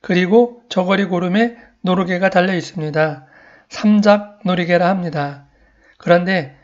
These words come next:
고름이 풀어진 채로 밑을 향하고 있습니다. 옷을 벗고 있거나 입고 있는 순간이란 뜻입니다.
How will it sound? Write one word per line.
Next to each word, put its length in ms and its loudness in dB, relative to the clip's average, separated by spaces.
고름이 680 2
풀어진 460 0
채로 400 -2
밑을 300 0
향하고 440 2
있습니다. 760 -4
옷을 480 2
벗고 420 0
있거나 600 0
입고 320 0
있는 400 -2
순간이란 580 0
뜻입니다. 680 -4